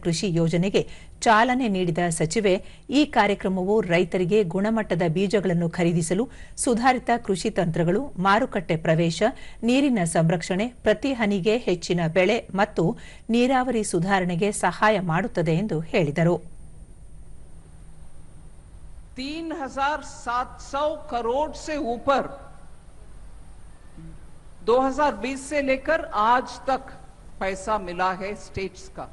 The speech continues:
Speaker 2: इस एफ़एमई प्रोग्राम के लिए।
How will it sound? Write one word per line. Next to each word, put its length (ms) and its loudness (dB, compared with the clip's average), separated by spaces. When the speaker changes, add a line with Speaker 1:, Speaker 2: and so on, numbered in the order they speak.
Speaker 2:
इस 280 -8
एफ़एमई 680 -4
प्रोग्राम 480 0
के 160 -6
लिए। 240 -10